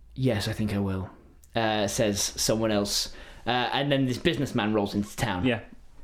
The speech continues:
Speaker 2: From America.
Speaker 1: Yeah.
Speaker 2: He's a rich, he's a rich sausage manufacturer <laughs> who opens up a sausage factory
Speaker 1: Okay.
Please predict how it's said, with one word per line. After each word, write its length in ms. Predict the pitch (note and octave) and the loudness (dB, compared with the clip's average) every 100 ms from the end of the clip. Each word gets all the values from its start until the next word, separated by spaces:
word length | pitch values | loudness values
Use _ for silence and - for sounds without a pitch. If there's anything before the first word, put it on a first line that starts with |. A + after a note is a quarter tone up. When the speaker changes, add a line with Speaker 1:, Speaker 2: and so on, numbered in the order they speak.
| - - | -16 -8
Speaker 2:
From 420 | - F3 E3 D3 - | 0 2 2 0 0
America. 680 | D3+ C#3+ B2 G#2+ - A2 A#2 - | 2 4 2 0 0 0 0 -2
Speaker 1:
Yeah. 200 | C3+ A2 | 2 2
Speaker 2:
He's 100 | A#2+ | 4
a 80 | B2+ | 4
rich, 580 | C#3+ D#3+ - - - - | 4 4 2 0 -2 0
he's 200 | D#3+ D3+ | 2 4
a 80 | D#3 | 6
rich 520 | E3 G3 - - - | 6 4 2 0 0
sausage 1000 | - - - - G3 - D#3 C3+ B2 A#2+ | 0 0 2 2 2 2 2 2 2 4
manufacturer 840 | B2+ A#2+ A#2 - A2+ G#2 - A#2+ | 4 2 0 0 -2 0 2 2
<laughs> 600 | A#2 D3+ - - - - | 2 -4 -6 -8 -12 -4
who 160 | - B2+ | 4 6
opens 500 | D#3 D#3+ E3+ D#3 C#3 | 6 4 2 4 4
up 300 | C#3 B2 - | 4 2 0
a 80 | B2+ | 0
sausage 760 | - - - D3+ - B2+ A2 - | 0 0 2 2 2 2 2 0
factory 640 | - A2 - - A#2 A2 | 0 0 -2 2 2 2
Speaker 1:
Okay. 540 | G#2+ C#3+ - D#3+ C#3 | 2 2 4 4 2